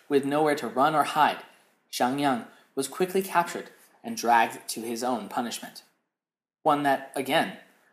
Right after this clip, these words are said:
was stipulated by his own laws against treason, cilie. The penalty of cilie involved the condemned being strapped, arms and legs,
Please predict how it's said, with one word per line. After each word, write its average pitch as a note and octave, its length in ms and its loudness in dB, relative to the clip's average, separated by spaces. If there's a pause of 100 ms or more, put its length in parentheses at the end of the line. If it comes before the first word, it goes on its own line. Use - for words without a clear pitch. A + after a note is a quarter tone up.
was C3+ 140 0
stipulated A#2+ 680 -2
by A2 200 0
his A#2 440 -6
own C3+ 380 0
laws C3+ 540 6 (120)
against B2+ 480 -4
treason, C3+ 460 -2 (480)
cilie. A2+ 720 -6 (840)
The D3 60 -8
penalty G3 400 8
of B2+ 120 -2
cilie B2+ 560 0 (160)
involved D3+ 480 6
the C#3 60 -2
condemned C#3 500 -2
being B2 340 -4 (140)
strapped, G#2+ 500 -2 (220)
arms A#2 320 -2
and G3+ 140 0
legs, G#2 380 -4